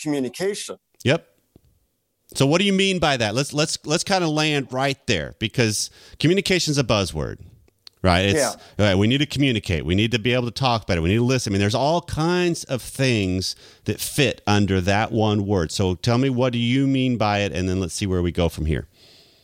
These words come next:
Speaker 1: Well, first, let me say what I don't mean by it. I
Speaker 2: That'll
Speaker 1: don't
Speaker 2: work.
Speaker 1: mean that it's, it's blame and complain and shame.
Speaker 2: Okay.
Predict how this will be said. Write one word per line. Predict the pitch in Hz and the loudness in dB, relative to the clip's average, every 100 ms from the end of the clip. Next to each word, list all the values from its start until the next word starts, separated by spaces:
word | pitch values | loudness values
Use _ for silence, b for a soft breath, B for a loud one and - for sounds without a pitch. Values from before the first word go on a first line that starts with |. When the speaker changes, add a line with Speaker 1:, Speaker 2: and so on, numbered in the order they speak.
| b b b b b b b - | b b b b b b b -4
Speaker 1:
Well, | 170 175 180 - - - _ _ | 0 0 -2 -6 -18 -20 _ _
first, | - 208 208 214 | -4 -2 0 0
let | |
me | 180 | -2
say | 165 180 | -2 -2
what | 165 151 | -2 -2
I | 123 | -4
don't | 139 185 139 | -4 -4 -4
mean | 139 117 | -4 -4
by | 113 107 | -4 -2
it. | 127 - | -4 -6
I | 151 131 | -6 -4
Speaker 2:
That'll | 165 | 0
Speaker 1:
don't | - | 2
Speaker 2:
work. | 143 | 2
Speaker 1:
mean | 156 156 151 147 | 0 -2 -2 -4
that | 139 139 | -4 -6
it's, | 139 131 - - _ _ _ | -10 -14 -14 -16 _ _ _
it's | - 143 - | -4 -4 -6
blame | 123 139 147 160 160 165 165 - | -6 -2 0 -2 -2 -4 -6 -6
and | 135 135 | -6 -4
complain | 131 127 156 143 135 135 135 139 _ | -4 -4 -4 -2 -2 -2 -4 -8 _
and | - 135 | -4 -4
shame. | 123 - 143 107 90 - _ _ | -4 -4 -4 -6 -10 -18 _ _
Speaker 2:
Okay. | 98 - 104 117 | -2 2 2 0